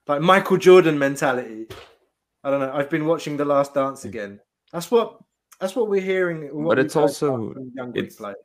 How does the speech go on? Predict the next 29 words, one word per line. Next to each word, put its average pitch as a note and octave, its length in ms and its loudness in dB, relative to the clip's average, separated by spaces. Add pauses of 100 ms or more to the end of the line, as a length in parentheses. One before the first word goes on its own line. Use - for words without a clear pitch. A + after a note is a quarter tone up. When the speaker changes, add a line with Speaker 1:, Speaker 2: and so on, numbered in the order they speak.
(140)
Speaker 2:
it's A2+ 220 -12
built C3+ 500 4
into A#2+ 380 -4
the G#2 120 -4
Greek G2+ 400 -4
mentality, G2 800 -2
I F2 60 -2
think, F#2 320 -10
too, G#2+ 180 -6
because F2+ 380 -6
of F2+ 220 -10
the F2+ 100 -4
Greek F#2 400 -8
management F#2 540 -6
style. E2+ 420 -6 (600)
Well, G2 180 -2
for F2 160 -10
fuck's - 440 -8
sake, G#2 320 -4
we G2 100 -6
just G2 260 -6
gave F#2 240 -4
Brazilian F#2 640 -6
blah, F#2+ 260 2
blah, F#2+ 220 -2
blah F2 540 -6
a F#2 60 -6
big F#2 300 -6
contract. F#2 680 -10